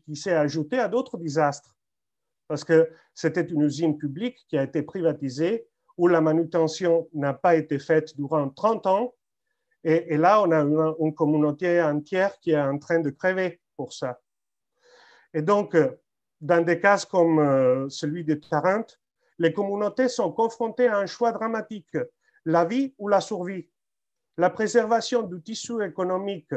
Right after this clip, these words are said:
au prix de la santé des populations et de la destruction du territoire, ou alors la mort du tissu économique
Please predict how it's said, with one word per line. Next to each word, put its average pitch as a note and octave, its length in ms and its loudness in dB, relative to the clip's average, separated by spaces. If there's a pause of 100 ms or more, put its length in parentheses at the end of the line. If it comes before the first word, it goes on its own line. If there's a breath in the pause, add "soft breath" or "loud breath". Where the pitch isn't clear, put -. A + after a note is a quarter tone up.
(140)
au E3 100 2
prix G3 220 -8
de E3+ 80 -2
la C#3+ 140 0
santé D#3+ 360 -4
des D#3+ 120 -2
populations D#3 800 -6 (300)
et D#3 60 -4
de D3+ 100 0
la D#3 140 2
destruction F3+ 600 -6
du D3 140 -4
territoire, D#3+ 640 0 (360)
ou F3+ 120 4
alors A3 300 6
la F3+ 160 4
mort A#3+ 280 2
du F#3+ 140 -10
tissu E3+ 380 -2
économique D3+ 600 -2